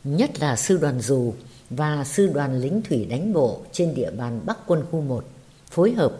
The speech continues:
với chiến trường chính, chiếm một số địa bàn quan trọng,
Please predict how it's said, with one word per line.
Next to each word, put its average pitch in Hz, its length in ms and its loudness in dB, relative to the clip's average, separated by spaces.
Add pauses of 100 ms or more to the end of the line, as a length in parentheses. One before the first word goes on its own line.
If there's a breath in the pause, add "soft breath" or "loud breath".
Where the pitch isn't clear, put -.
(100)
với 156 320 0
chiến 170 260 0
trường 123 240 0
chính, 156 300 -2 (560 loud breath)
chiếm 175 200 4 (140)
một 190 200 6
số 185 240 0
địa 175 180 2
bàn 123 320 -2
quan 156 260 0
trọng, 110 200 0